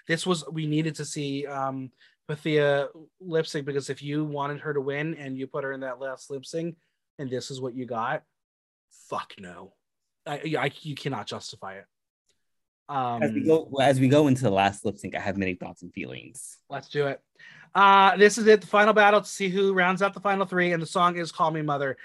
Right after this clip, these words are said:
Speaker 1: Can we stop normalizing using this song as a lip sync song? It's just not fair. It's not that it's a challenging song. It's just not a good lip sync song that gives you anything fresh or new at this point. How many
Speaker 2: Mm-hmm.
Speaker 1: times did we hear it this year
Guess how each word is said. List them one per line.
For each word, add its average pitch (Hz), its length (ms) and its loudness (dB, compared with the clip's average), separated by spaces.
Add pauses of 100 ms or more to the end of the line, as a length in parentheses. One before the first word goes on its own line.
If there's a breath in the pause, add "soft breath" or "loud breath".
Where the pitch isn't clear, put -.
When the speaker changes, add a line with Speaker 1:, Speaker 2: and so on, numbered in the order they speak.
(160 loud breath)
Speaker 1:
Can 214 200 2
we 254 120 6
stop 170 460 4
normalizing 151 720 -2
using 143 280 -6
this 139 140 -8
song 139 220 -6
as 127 100 -12
a 131 60 -10
lip 127 120 -10
sync 131 160 -12
song? 135 260 -8 (180 soft breath)
It's 220 180 4
just 254 320 4
not 202 380 4
fair. 185 280 2 (140 loud breath)
It's 208 380 4
not 202 300 2
that 262 100 0
it's 233 100 -12
a 226 60 -12
challenging 190 400 -2
song. 226 320 4 (160 loud breath)
It's 220 120 0
just 208 200 -4
not 180 340 4
a - 20 0
good 156 360 -2
lip 147 140 -2
sync 147 200 -10
song 190 280 -2
that 147 100 -12
gives 156 240 -4
you 170 80 -8
anything 170 400 -6
fresh 156 260 -6
or 147 40 -10
new 180 140 -2
at 196 80 -2
this 127 140 -14
point. 117 320 -16 (320 loud breath)
How 262 180 4
many 349 140 6
Speaker 2:
Mm-hmm. 233 120 4
Speaker 1:
times 294 180 6
did 254 80 -4
we 240 100 2
hear 247 160 6
it 202 140 6
this 240 240 0
year 180 500 2